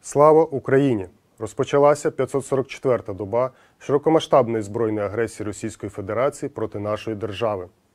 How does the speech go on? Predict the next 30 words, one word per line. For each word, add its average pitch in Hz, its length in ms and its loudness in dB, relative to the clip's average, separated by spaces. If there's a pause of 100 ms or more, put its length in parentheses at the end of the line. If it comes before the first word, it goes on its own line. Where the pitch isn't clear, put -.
(480)
Протягом 147 320 2
минулої 160 320 4
доби 135 320 4
ворог 123 280 2
завдав 123 400 2
двадцять 120 340 -2
дев'ять 110 300 -2
авіаційних 104 520 -4
ударів 117 380 0 (120)
та 107 120 -6
здійснив 110 440 -6
сорок 107 320 -8
три 110 120 -4
обстріли 143 540 -2
з 123 60 -4
реактивних 110 500 -4
систем 120 380 -4
залпового 101 480 -4
вогню 120 320 -6 (320)
по 113 100 -8
позиціях 127 500 -2
наших 107 320 -8
військ 131 220 -8
та 110 80 -6
населених 98 460 -10
пунктах. 107 460 -8 (680)
Внаслідок 147 400 -2
російських 143 480 -4
терористичних 113 680 -6
атак, 113 380 -4